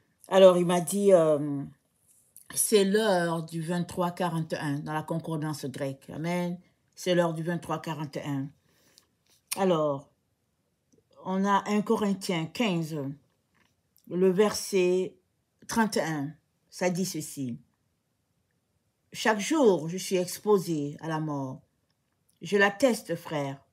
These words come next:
par la gloire dont vous êtes pour moi le sujet, en Jésus-Christ notre Seigneur. Si c'est dans les vies, des vies humaines que j'ai combattu contre les bêtes, à Éphèse,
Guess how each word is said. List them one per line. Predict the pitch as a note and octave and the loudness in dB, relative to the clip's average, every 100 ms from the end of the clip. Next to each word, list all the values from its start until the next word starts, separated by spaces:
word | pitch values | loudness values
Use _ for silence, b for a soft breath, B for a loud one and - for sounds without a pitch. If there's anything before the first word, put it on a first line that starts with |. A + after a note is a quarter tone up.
| - | 0
par | F#3+ | 4
la | F#3 F3 | 4 4
gloire | F#3 G#3 E3+ D#3 | 4 4 4 0
dont | F#3+ E3+ | -4 -4
vous | E3 F3 | -4 -4
êtes | E3+ D3+ | -4 -8
pour | - F#3 | -8 -4
moi | F#3+ | -2
le | E3 | -2
sujet, | D#3+ - F3+ E3+ C3+ C3+ - _ _ _ _ - | -4 -8 -8 -6 -6 -8 -14 _ _ _ _ -8
en | F#3 | -2
Jésus-Christ | G3 E3+ E3+ - G#3+ | -2 -2 -6 -6 -6
notre | F3+ E3 D#3+ | -6 -10 -12
Seigneur. | - C#3 C3+ B2+ - _ _ _ _ _ _ _ _ _ _ _ | -8 -6 -4 -6 -12 _ _ _ _ _ _ _ _ _ _ _
Si | - - D#4 | -14 -4 0
c'est | C#4+ D4 G#3+ | 0 4 4
dans | F#3+ G3 F3+ | 4 0 2
les | F3 | 0
vies, | E3+ A3+ A3+ E3 | -2 -2 -2 -2
des | E3 F3+ | -2 -2
vies | F3 F#3+ | -2 -4
humaines | F#3+ A3 G#3 D#3+ E3 | -2 0 0 -2 -6
que | F#3 | -6
j'ai | F3+ F3 | -6 -4
combattu | G#3 G3+ G#3 A3+ | -4 -2 -4 -6
contre | - F#3 E3+ E3 | -6 -6 -6 -6
les | D#3 | -6
bêtes, | D#3+ A3 A3+ - - _ _ _ _ _ _ _ _ _ - | -4 -2 -4 -8 -18 _ _ _ _ _ _ _ _ _ -2
à | F#3+ | 2
Éphèse, | F#3+ F#3+ C4 B3 B3 - | 2 4 4 4 0 -8